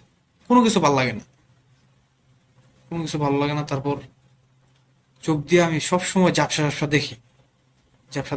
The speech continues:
দেখি। তো মানুষরা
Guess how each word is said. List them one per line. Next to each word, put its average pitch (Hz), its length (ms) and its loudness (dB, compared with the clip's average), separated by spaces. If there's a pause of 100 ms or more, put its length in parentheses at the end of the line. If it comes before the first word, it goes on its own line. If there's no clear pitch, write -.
দেখি। 151 180 -6 (120)
তো 143 60 -4 (1800)
মানুষরা 160 400 -4